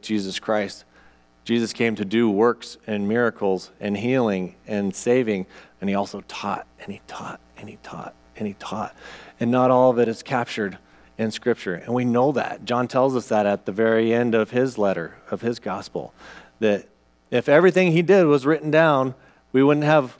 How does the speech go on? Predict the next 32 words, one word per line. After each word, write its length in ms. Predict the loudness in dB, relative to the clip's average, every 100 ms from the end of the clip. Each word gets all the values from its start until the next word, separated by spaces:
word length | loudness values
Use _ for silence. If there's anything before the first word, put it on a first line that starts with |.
| _ _ _
enough 460 | 0 0 0 -8 -20 -20 -4 -2
enough 260 | 2 0 2
books 240 | 0 0
in 80 | 0
the 80 | 2
world 340 | 4 4 4 2
to, 180 | -2 0
to 140 | 0
write 220 | 4 4
it 100 | 2
all 120 | 2
down. 200 | 2 0
There's 160 | -2 -6
too 220 | -2 0
much. 520 | 2 0 -2 -14 -20 _ _ _ -2
But 120 | 0
what 320 | 4 2 2 2
is 240 | 2 0
written 520 | 0 0 0 -6 -12 -4
is 300 | -4 -4 -4
here 160 | -4
specifically 800 | -4 -12 -12 -12 -12 -16 -16 -16
for 360 | -12 -6 -6 -6 -14
us, 360 | -16 -14 -16 -18 _ _ _ -20 _ _ _ _ _
for 120 | -2
those 280 | 2 2 0
to 80 | -8
come 300 | -6 -4 -4
to 120 | -8
faith 460 | -4 -2 -2 -6 _ -14
in 340 | -8 -6 -6 -8 _ -16
Christ. 440 | -6 -6 -6 -18